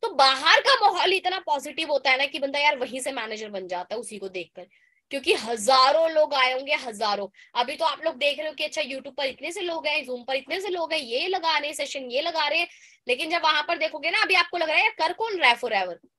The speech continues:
लेकिन जब आप वहां आ जाओगे ना, आप देखोगे Forever Living का India से ज़ीरो पॉइंट वन परसेंट हिस्सा आया होता है बस वहां पर। फिर आपको लगेगा, "यार Forever तो सब कर रहे हैं, मैं ही नहीं कर रहा था, मतलब अभी तक."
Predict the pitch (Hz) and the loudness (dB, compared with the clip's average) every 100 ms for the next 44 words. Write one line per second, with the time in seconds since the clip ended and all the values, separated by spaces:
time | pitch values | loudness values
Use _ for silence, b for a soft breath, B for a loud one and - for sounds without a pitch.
0 | _ 226 247 302 311 330 285 226 254 285 | _ -6 -4 -2 0 0 2 -2 -2 -2
1 | 294 294 311 302 320 403 359 269 294 285 | 0 0 0 -2 -2 -2 -2 -2 -2 -4
2 | 294 254 262 277 277 277 269 269 302 330 | -8 -14 -6 -4 -2 0 4 4 2 -2
3 | 311 294 302 339 330 277 277 285 277 285 | -4 -8 -2 0 0 -2 -2 -2 -2 -8
4 | 220 269 277 294 339 359 269 254 277 294 | -6 -4 -2 0 -2 -2 0 -2 -2 -8
5 | 285 294 285 - 269 233 233 269 330 320 | -8 -8 -10 -6 -4 0 -2 -2 -4 -6
6 | 311 254 226 202 190 - _ _ 269 262 | -6 -10 -10 -8 -10 -10 _ _ 0 0
7 | 247 285 285 226 233 233 226 _ _ 214 | 0 -2 -4 -4 -4 -2 -4 _ _ -10
8 | 233 330 285 233 226 262 330 - 240 - | -8 -6 -6 -6 -6 -8 -10 -8 -8 -6
9 | 339 311 302 254 220 269 302 247 202 254 | -8 -4 -4 -2 -2 -2 -4 -6 -4 -4
10 | 311 294 254 240 226 196 202 | -6 -8 -10 -10 -10 -12 -10